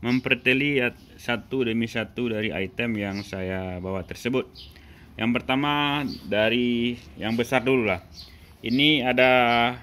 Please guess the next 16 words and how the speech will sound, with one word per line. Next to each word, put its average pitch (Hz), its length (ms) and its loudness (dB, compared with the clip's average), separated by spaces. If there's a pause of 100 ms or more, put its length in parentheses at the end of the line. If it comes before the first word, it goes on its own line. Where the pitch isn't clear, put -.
(160)
lempengan, 120 800 2 (560)
eh, 104 640 -2 (2500)
kalsedoni 120 960 2 (240)
dari 101 400 0
Muaro 104 240 0
Bungo 107 480 0
ya. 117 240 2 (800)
Nah, 78 240 -6
ini 123 560 2
sepertinya 117 640 -2
poten-, 113 320 -4
masih 113 320 -2
potensial 127 560 4
untuk 110 240 0
jadikan 110 480 0
warna 110 480 0